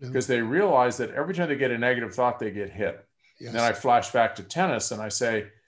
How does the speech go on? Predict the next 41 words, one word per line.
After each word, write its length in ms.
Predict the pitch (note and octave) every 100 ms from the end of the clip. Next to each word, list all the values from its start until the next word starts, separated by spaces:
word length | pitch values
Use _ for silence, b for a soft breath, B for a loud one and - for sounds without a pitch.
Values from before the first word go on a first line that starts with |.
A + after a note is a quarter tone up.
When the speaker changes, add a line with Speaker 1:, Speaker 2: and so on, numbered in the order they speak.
| _ _ -
Speaker 2:
"What 220 | B2 E3+
if 140 | D#3+ C3
every 340 | C#3 D3 E3+
time 400 | E3+ C#3+ C3+ B2
a 60 | G2
tennis 340 | C#3+ D#3+ D#3+
player 640 | - A#2 G#2+ G2+ G2 - - - _
had 180 | - B2
a 80 | A#2+
negative 400 | A#2 B2 A#2+ G2
thought, 320 | A2 C3 C#3
they 120 | B2
got 200 | A2 A2
hit 160 | G2+ C3+
in 80 | G#2+
the 80 | G2
face, 340 | - C#3 B2
they'd 160 | A2 -
clean 220 | E3 E3
up 140 | C3
their 180 | A2+ G2+
act 320 | B2+ C3 A#2+
in 100 | G#2+
a 60 | F#2+
hurry?" 300 | G2+ A#2 F2 - _ _ _ -
Speaker 1:
Yeah. 320 | - D3 B2 - -
<laughs> 680 | - B2 - - - - - D3 - - B B B
I'm, 180 | F3 F#3+ -
I 80 |
might 320 | F#3+ G3 A3 -
try 300 | - G3+ G#3+
it, 160 | F#3
Jim, 380 | - G3+ F#3 E3
although 220 | F3+ F3+ F#3
I'm 180 | F3+
not 200 | F#3 G3+
sure 220 | - G3 F#3+
I'll 100 | F#3
have 240 | G3 E3+
too 140 | - F#3+
many, 240 | G3 F3+